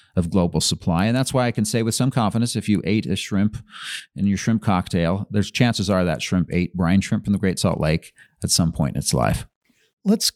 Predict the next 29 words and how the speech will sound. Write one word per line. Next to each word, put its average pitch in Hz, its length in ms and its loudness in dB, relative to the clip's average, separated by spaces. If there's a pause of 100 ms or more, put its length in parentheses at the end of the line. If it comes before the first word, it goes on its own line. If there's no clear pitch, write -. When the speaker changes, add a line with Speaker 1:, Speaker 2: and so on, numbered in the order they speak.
Speaker 2:
let's 190 220 0
go - 120 0
back 139 280 0
to 139 80 2
the 131 140 2
origins 120 600 0
of 107 80 -2
the 107 80 -2
Great 110 260 2
Salt 110 380 2
Lake, 107 340 0 (540)
long 123 400 2
<laughs> - 0 -
before - 540 2
any 127 140 2
of 120 100 -2
us 135 200 0
were 123 160 4
around, 107 420 0 (360)
millions 135 440 0
of 117 120 -8
years 120 280 2
ago. 113 260 0
But 120 160 0 (400)
how 254 260 0
did 190 240 0
this 151 240 2
lake 139 300 0
form, 120 720 0